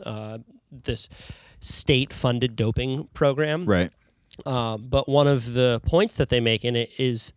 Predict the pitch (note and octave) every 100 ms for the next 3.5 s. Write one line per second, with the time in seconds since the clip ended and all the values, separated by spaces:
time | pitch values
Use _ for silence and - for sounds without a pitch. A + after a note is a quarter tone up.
0 | - A#2+ C3+ B2+ B2 _ B2+ B2 - C#3
1 | B2 A#2+ - A#2+ A#2+ B2+ A#2+ C3 A#2 G#2
2 | A#2 A#2 A#2 A#2 A2 - _ _ _ B2
3 | A2+ A2 G#2+ G#2+